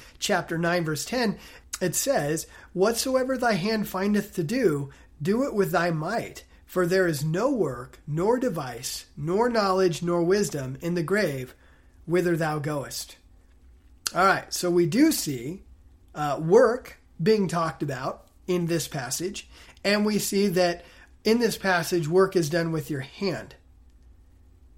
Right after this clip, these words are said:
But do we see in this passage any indication at all that we should now accept the argument that the hand is symbolic of your work?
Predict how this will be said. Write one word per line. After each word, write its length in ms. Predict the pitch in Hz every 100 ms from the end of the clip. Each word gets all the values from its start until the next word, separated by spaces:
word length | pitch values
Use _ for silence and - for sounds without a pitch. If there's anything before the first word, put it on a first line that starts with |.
| - _ - -
But 560 | 147 196 165 180 - - - - - - -
do 120 | 180
we 140 | 196 214
see 240 | - 269
in 80 | 294
this 160 | 240 -
passage 680 | 190 185 - 170 143 - - - - - _ _
any 340 | 226 247 277 262
indication 840 | - 190 190 147 165 170 - 190
at 140 | 165 147
all 520 | 156 208 135 117 - - - - -
that 200 | 175 175
we 140 | 175 180
should 180 | 190
now 240 | 180 170 170
accept 400 | 165 - 190 190
the 160 | 196
argument 640 | 202 165 156 139 127 151 - - - - _ - -
that 520 | 160 165 156 156 - - - _ _ _
the 180 | 165 175
hand 580 | 135 262 208 143 139 - -
is 160 | 165
symbolic 680 | - 185 160 170 156 143 -
of 160 | 170 143
your 80 | 143
work? 420 | 165 120 -